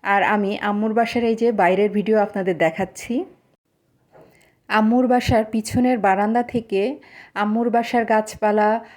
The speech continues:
পাশের আন্টিদের বাসার গাছপালা, সব মিলিয়ে আম্মুর বাসার পিছনের দৃশ্য অনেক সুন্দর, অনেক মনোমুগ্ধকর। আমাদের ইবজা বুড়ি আবার বারান্দায় দাঁড়িয়ে দাঁড়িয়ে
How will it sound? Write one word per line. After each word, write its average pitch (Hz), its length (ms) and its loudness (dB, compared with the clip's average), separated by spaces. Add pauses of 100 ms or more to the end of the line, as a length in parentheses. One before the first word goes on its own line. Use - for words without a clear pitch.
পাশের 226 520 0
আন্টিদের 214 460 -2
বাসার 214 320 0
গাছপালা, 208 680 0 (960)
সব 233 340 -2
মিলিয়ে 247 520 4
আম্মুর 214 380 0
বাসার 262 320 0
পিছনের 226 640 0
দৃশ্য 240 380 0
অনেক 254 280 2
সুন্দর, 156 580 0 (480)
অনেক 254 300 2
মনোমুগ্ধকর। 190 880 2 (1900)
আমাদের 226 340 2
ইবজা 220 420 0
বুড়ি 269 260 4
আবার 247 300 4
বারান্দায় 214 520 2
দাঁড়িয়ে 202 380 2
দাঁড়িয়ে 240 480 2